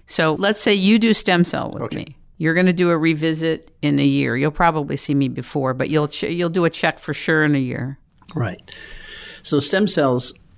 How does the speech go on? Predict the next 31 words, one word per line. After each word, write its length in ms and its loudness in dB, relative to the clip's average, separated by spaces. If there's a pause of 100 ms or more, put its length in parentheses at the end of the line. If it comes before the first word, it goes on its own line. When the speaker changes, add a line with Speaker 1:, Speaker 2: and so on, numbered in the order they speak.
Speaker 2:
once 400 0
they're 240 2
injected, 640 0
those 220 2
stem 280 0
cells 480 -2 (480)
will 340 2
convert 480 0
into 300 0
lineage 500 2
of 100 -10
stem 240 -2
cells, 320 -6
which 160 -4
will 80 -2
make 220 -4
more 220 2
stem 320 -2
cells 340 -8
and 180 -4
more 240 -2
stem 320 -4
cells 360 -10
and 160 -4
more 240 -4
stem. 260 -10
So 160 -4
the, 160 0
the 180 -4
process 680 -2
continues, 840 -2